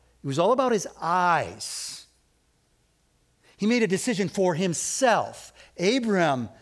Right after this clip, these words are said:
he, his eyes were, and the Bible will talk about it, his, his eyes were on a city that is built by God.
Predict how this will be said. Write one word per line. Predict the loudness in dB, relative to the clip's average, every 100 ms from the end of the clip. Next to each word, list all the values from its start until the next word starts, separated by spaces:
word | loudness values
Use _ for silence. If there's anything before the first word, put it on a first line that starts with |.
| -20 _ _
he, | -4 -2 0
his | 0 2
eyes | 2 2 2 0
were, | 0 0 -4
and | -4
the | 0
Bible | 0 0
will | -2
talk | 0 0 0
about | 2 2 0
it, | -6 -20 -2
his, | 0 0 -4
his | -2 0 0
eyes | 0 2 2 2
were | 0
on | 2
a | 0
city | -2 -4 -2 0 0 0 0 -4 -10 -2
that | 0
is | 0
built | 2 2 2 2
by | 2 2
God. | 2 2 2 0 -8